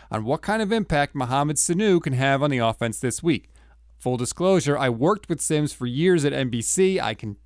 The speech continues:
promise you he puts in the work watching the film, and he is one of the best in the business. Something to watch, rookie Javon Kinlaw.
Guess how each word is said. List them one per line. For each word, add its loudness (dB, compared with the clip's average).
promise 2
you 2
he -2
puts -2
in 2
the 2
work 2
watching 2
the 0
film, 0
and -8
he -2
is -4
one -4
of -6
the -4
best -2
in -2
the -2
business. -2
Something 0
to 2
watch, 2
rookie 0
Javon 2
Kinlaw. 0